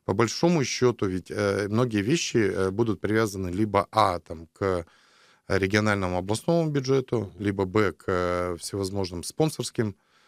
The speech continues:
Speaker 1: э, средствам. И поэтому как бы вот сейчас идёт, э, определённый этап, э, инициирования накидки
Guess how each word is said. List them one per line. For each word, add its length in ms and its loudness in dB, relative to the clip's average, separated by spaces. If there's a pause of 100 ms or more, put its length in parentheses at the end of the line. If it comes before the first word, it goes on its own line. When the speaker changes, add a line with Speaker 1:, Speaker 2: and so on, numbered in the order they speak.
(220)
Speaker 1:
э, 160 0
средствам. 480 -2
И 60 -4
поэтому 400 0
как 160 -4
бы 140 2
вот 180 0 (320)
сейчас 400 2
идёт, 280 0
э, 280 2
определённый 540 0
этап, 360 2 (160)
э, 420 -4
инициирования 800 0
накидки 680 -4